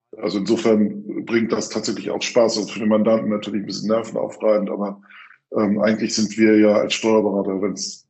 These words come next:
gut läuft, genau für solche Situationen ausgebildet und sollten das auch beherrschen, unsere Mandanten dann, äh, in der Pflegestufe, äh, Stufe nach unten zu kriegen wieder.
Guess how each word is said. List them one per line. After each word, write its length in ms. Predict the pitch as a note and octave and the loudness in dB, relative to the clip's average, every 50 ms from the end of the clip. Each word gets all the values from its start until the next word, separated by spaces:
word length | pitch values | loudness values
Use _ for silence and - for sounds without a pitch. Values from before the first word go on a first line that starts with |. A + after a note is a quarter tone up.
| _ _ _ - | _ _ _ -10
gut 200 | - A2+ A2 - | -8 -8 -6 0
läuft, 420 | G#2 G#2+ G#2+ G#2+ G2+ - - - - | 2 4 4 4 4 2 -4 -8 -6
genau 380 | - G#2+ G2+ A2 A2 G#2+ A2 G#2+ | -4 -2 2 2 2 2 2 0
für 200 | - - - G2 | -4 -6 -10 -10
solche 360 | F2 - A2+ A2+ A2+ A2+ G#2 | -8 -4 -4 -4 -4 -4 -6
Situationen 580 | F2+ G2+ - G#2 G2 F#2 - - G#2 G#2 G2+ G#2 | -8 -8 -6 -6 -6 -6 -6 -6 -6 -6 -6 -4
ausgebildet 800 | G#2 G#2+ G#2 - - - F#2 - G#2 G2 F#2 G2+ G2 G2 - - | -4 -4 -4 -4 -6 -10 -8 -8 -6 -6 -4 -6 -6 -6 -8 -10
und 360 | - F#2 F#2 F#2 F#2+ - - | -10 -10 -12 -12 -14 -14 -14
sollten 460 | - - - - G2+ G#2+ G#2+ - - | -14 -14 -10 -2 0 0 0 -2 -4
das 140 | A2+ G#2 - | -8 -6 -6
auch 120 | F#2+ F2 - | -6 -6 -6
beherrschen, 520 | G2 F#2+ F#2+ G2 G#2 G2+ - - G2 F#2 - - - - - - - - | -2 0 2 2 2 0 -2 -6 -10 -16 -20 -20 -20 -14 -12 -12 -8 -6
unsere 240 | G#2 F#2+ G2+ G2 G2 | -4 -2 0 0 0
Mandanten 520 | F#2+ F#2+ F#2 F2+ G2+ G2 G2 G2 G#2 G2 | 0 0 0 0 0 0 2 2 2 2
dann, 460 | G2 G2+ G2+ G2 F#2+ F2+ F2+ F#2 - - _ _ _ _ _ _ _ | 4 4 4 2 2 0 -2 -6 -10 -16 _ _ _ _ _ _ _
äh, 600 | - - F#2+ F#2+ F#2 G2 F#2+ - - - - - - | -2 0 0 0 0 0 -4 -4 -6 -6 -4 -2 0
in 80 | G2 | 2
der 100 | G2+ F#2+ | 2 2
Pflegestufe, 680 | G2 G#2 A#2 A2 G2 G2 F#2 - - A2+ G#2+ F2+ - F#2+ | 2 4 4 4 6 4 2 2 4 4 4 4 4 2
äh, 840 | F#2 F#2 F2+ F2+ E2+ - - - F#2+ G2 F#2+ F#2 F#2 F#2 F#2 F2+ | 2 4 2 0 -2 -4 -8 -6 -4 -2 0 0 0 0 -2 -4
Stufe 400 | - - - - - G2 E2 F2+ | -6 -10 -8 -4 -2 -2 0 0
nach 100 | F#2 F#2 | 0 0
unten 280 | F2+ A2 G2+ F#2+ - - | 0 0 -2 -4 -6 -8
zu 200 | - - F2 - | -8 -10 -10 -10
kriegen 400 | - - - F2+ - - - - | -10 -10 -10 -10 -10 -10 -12 -12
wieder. 240 | - - - - | -12 -12 -14 -14